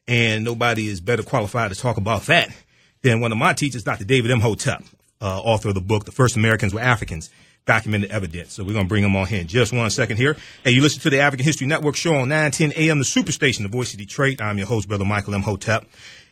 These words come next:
You know, at the African History Network, we focus on educating, empowering, and inspiring people of African descent throughout the diaspora and around the world because right knowledge corrects wrong behavior. What you do for yourself, what you do to yourself, and what you allow other people to do to you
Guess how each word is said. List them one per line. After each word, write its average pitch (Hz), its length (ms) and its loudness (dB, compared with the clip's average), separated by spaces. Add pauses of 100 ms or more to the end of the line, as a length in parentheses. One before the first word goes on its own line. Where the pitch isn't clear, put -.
(160)
You 127 80 6
know, 127 120 8
at 113 60 0
the 123 100 0
African 117 280 0
History 131 200 -4
Network, 113 280 2
we 110 40 -8
focus 123 280 -2
on 113 120 0
educating, 135 500 0
empowering, 143 460 4
and 117 60 -4
inspiring 156 400 0
people 117 380 -6 (340)
of 104 100 -8
African 131 380 2
descent 117 400 -4
throughout 127 180 -2
the 117 60 -6
diaspora 117 560 2
and 110 40 0
around 110 260 0
the 98 60 -2
world 156 360 4
because 104 320 -10
right 110 180 -6
knowledge 104 280 -10
corrects 101 320 -10
wrong 101 180 -2
behavior. 143 480 0 (400)
What 143 160 0
you 123 80 0
do 117 200 6
for 165 140 0
yourself, 120 440 -2
what 120 120 -6
you 120 80 -6
do 123 160 0
to - 160 2
yourself, 110 540 0 (420)
and 110 120 -4
what 131 140 0
you 127 100 2
allow 123 220 4
other 139 200 0
people 139 300 -2
to 110 80 -2
do 127 180 2
to 110 60 -2
you 139 340 0